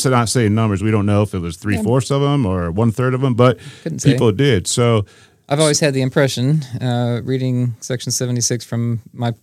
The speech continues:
Speaker 2: point of view, that, you know, how the church has taught it, um, is that the vast number of people, I mean, the, the vast number of people are not going to be the sons of perdition, uh, because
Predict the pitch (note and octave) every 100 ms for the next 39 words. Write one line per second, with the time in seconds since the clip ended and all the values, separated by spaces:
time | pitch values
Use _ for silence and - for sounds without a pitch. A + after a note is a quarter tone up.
0 | _ _ - A#2 G#2+ A#2 A#2+ - A#2 A#2
1 | A2 G#2+ A#2+ A2+ B2 A2+ A#2+ A#2 A2 B2
2 | - - - - - - A#2+ A#2+ A#2+ A#2
3 | A#2 A2 - C3 A#2 A#2+ A2 - A#2 B2+
4 | C3+ - B2+ B2+ B2 A#2+ A#2+ G#2 - _
5 | - _ A#2 A2+ A2+ A2 - - _ _
6 | _ _ _ A#2 - C#3 C#3+ C3+ B2+ B2
7 | - - - - C#3 D3+ D3+ C#3+ C3+ C3
8 | C#3+ B2 B2 C3+ C3+ B2 B2 A#2+ B2 A#2
9 | B2 A#2 A2 A#2+ D3+ D#3 A2+ A#2+ A#2+ G#2+
10 | - B2 A2+ A2 G#2+ A2+ B2 A#2 A#2